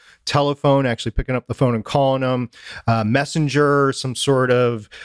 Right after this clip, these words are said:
uh, I M program, comments on a document that can track communication back and forth, et cetera, et cetera. You can even meet in person to talk about it if you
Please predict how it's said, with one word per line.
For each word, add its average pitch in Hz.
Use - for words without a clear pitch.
uh, 107
I 135
M 135
program, 135
comments 147
on 127
a 104
document 139
that 123
can 123
track 120
communication 120
back 110
and 117
forth, 117
et 113
cetera, 107
et 101
cetera. 120
You 117
can 151
even 151
meet 147
in 131
person 185
to 113
talk 113
about 113
it 135
if 131
you 131